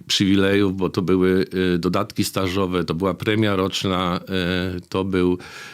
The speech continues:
nagrody jubi-, to były nagrody jubileuszowe, odprawy emerytalne. Dzisiaj się jem-, pracownikom to chce zabrać. Nie zgadzamy się z tym.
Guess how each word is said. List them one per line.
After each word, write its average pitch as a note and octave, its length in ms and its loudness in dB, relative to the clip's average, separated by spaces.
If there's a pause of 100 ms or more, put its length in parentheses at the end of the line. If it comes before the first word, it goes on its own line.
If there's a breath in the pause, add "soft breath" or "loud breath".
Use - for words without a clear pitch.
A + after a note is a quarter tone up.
(140)
nagrody A2 420 0
jubi-, G#2+ 280 4
to A2+ 100 -2
były G2+ 200 4
nagrody A2 400 2
jubileuszowe, G#2 880 2
odprawy A2+ 380 -2
emerytalne. F#2+ 640 0
Dzisiaj A2 320 0
się A#2 140 -2
jem-, G2+ 220 0 (360)
pracownikom G2 600 -2
to G2+ 140 -2
chce - 240 -4
zabrać. D#2+ 540 -4 (640 loud breath)
Nie G#2+ 120 2
zgadzamy G#2+ 500 0
się G#2+ 180 0
z - 100 -6
tym. G2 320 0